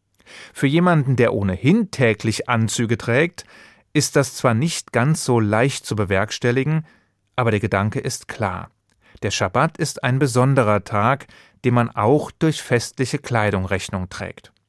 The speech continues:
Es wundert mich offen gesagt immer wieder, wie leger viele meiner Artgenossen zum Schabbat in die Synagoge kommen.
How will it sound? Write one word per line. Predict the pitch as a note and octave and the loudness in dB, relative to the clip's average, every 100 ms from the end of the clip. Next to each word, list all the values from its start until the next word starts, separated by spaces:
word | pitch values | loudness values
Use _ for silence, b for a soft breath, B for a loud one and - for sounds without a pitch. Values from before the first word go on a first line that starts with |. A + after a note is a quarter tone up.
| _ B B B B | _ B B B B
Es | D#3 - | -6 -2
wundert | A2+ E3+ G3 F3+ | 0 2 2 0
mich | E3 - | -2 -4
offen | C3 D3 | -4 -2
gesagt | C3 A#2 A#2+ A#2 | -2 0 -2 -4
immer | - B2+ B2+ | -4 0 0
wieder, | A2 G#2+ F#2+ E2+ b b b b - | 0 0 0 -2 b b b b -4
wie | A2 | 0
leger | G2+ G2 G#2 C3+ D3+ | 0 0 0 2 0
viele | - B2+ D#3 | -2 -4 0
meiner | D3 G#2+ G2+ | 0 2 2
Artgenossen | G#2+ C3 - C3 B2+ - B2 | 0 0 0 0 0 -2 -4
zum | - | -4
Schabbat | A#2+ G#2+ G2 F#2+ | -4 -4 -4 -2
in | G#2+ | -2
die | A2 | -2
Synagoge | A2+ B2 C#3 B2+ G2 F#2 | 0 0 0 -2 -2 -8
kommen. | - E2+ | -10 -14